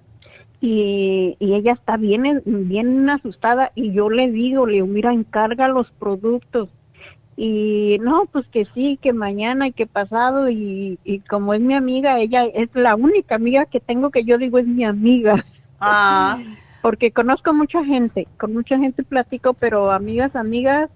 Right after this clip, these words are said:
Speaker 1: mm, muy, como luego dicen, muy pocas.
Speaker 2: <laughs> Así siempre
Speaker 1: Sí.
Speaker 2: pasa.
Speaker 1: Ajá, y la miré bien mal, entonces yo le dije,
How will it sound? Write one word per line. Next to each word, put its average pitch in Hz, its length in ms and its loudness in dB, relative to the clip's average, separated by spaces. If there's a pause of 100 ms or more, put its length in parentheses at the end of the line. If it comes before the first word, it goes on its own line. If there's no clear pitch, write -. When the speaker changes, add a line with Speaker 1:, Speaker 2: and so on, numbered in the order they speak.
Speaker 1:
mm, 240 100 -8
muy, 214 680 -2
como 226 260 -4
luego 240 240 2
dicen, 254 340 -2
muy 247 120 -2
pocas. 202 320 -8 (400)
Speaker 2:
<laughs> 262 180 -2
Así 233 360 2
siempre 226 340 2
Speaker 1:
Sí. 214 60 0
Speaker 2:
pasa. 202 360 2 (760)
Speaker 1:
Ajá, 226 320 2
y 233 80 -2
la 220 140 2
miré 220 300 0
bien 262 320 0
mal, 269 400 0
entonces 233 400 -4
yo 240 120 2
le 247 160 2
dije, 240 440 -2